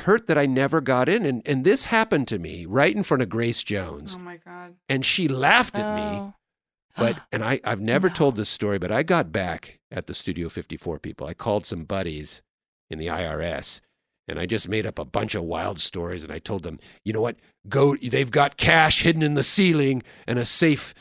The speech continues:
Speaker 1: you know, filled with, like, three hundred Quaaludes in it." And I just,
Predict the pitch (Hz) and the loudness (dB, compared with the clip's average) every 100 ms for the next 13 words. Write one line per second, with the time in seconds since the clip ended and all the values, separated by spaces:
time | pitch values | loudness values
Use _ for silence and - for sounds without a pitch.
0 | - - 120 107 - 147 139 120 107 113 | -8 -2 0 0 4 6 6 2 -2 -4
1 | 110 - _ - 156 156 151 147 120 - | -4 -10 _ -4 2 4 4 4 2 4
2 | 175 185 165 147 117 127 123 123 _ _ | 6 6 6 4 2 0 0 -2 _ _
3 | _ _ 85 101 113 92 | _ _ -10 -6 -4 -4